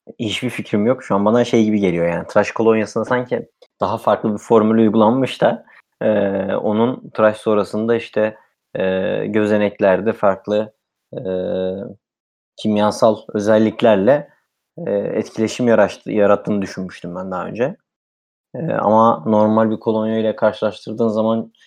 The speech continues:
e, içerik olarak bir farkı var mıdır? Ama dediğin gibi biraz daha şey, e, koku ve, e, tür bakımından biraz daha farklıdır da ana,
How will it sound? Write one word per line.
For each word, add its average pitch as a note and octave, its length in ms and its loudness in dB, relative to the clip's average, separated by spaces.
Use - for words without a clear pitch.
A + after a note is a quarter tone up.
e, A#2+ 180 2
içerik G2+ 420 -2
olarak G#2+ 340 2
bir A2+ 40 -6
farkı G#2 400 0
var A2 160 6
mıdır? G2 380 -2
Ama C3 220 0
dediğin B2 240 -2
gibi F2+ 180 -4
biraz G2 300 0
daha A2 160 -4
şey, G#2+ 280 -4
e, F#2+ 240 -2
koku G#2+ 360 -2
ve, A2 220 2
e, G2+ 460 0
tür A#2+ 200 0
bakımından A2+ 520 2
biraz A2 260 4
daha A2+ 140 2
farklıdır C#3+ 500 0
da F2 200 0
ana, C3 520 0